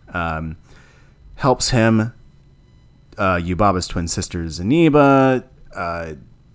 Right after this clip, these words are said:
is like, "No, he stole from me," yada, yada, blah, blah, blah, more stuff. Sen, No Face, uh, another character, Bo, and a harpy all travel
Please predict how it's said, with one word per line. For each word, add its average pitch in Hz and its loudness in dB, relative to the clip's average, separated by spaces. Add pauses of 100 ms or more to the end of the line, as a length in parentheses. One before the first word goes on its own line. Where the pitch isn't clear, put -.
(760)
is 117 -8
like, 92 -8
"No, 135 8
he 101 0
stole 151 0
from 139 -2
me," 123 2
yada, 90 0
yada, 123 -4
blah, 107 -6
blah, 87 -6
blah, 127 2
more 104 0
stuff. - -6 (320)
Sen, 117 4 (480)
No 101 -2
Face, - -6 (240)
uh, 76 -10 (120)
another 104 -6
character, 90 -8
Bo, 147 2
and 101 -2
a 87 -6
harpy 92 -8
all 82 -8
travel 82 -8